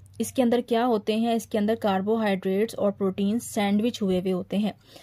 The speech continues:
So, आपने यहाँ पे एक वर्ड याद रखना है कि सेल मेम्ब्रेन का जो मॉडल होता है, that is called fluid mosaic model, ठीक है।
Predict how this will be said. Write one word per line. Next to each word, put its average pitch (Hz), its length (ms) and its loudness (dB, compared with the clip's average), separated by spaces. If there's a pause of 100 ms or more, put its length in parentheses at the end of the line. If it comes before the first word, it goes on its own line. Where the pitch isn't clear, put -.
(220)
So, - 60 -2
आपने 220 400 0
यहाँ 226 320 0
पे 226 60 4
एक 226 120 0
वर्ड 208 280 4
याद 202 300 2
रखना 202 240 -2
है 208 240 0
कि 226 140 -2
सेल 214 300 2
मेम्ब्रेन 208 480 2
का 233 120 2
जो 214 140 2
मॉडल 190 380 2
होता 196 240 -2
है, 202 160 0
that 190 320 0
is 208 80 -8
called 202 520 -2
fluid 214 500 2
mosaic 190 500 0
model, 196 240 2 (1300)
ठीक 202 180 -6
है। 269 100 -4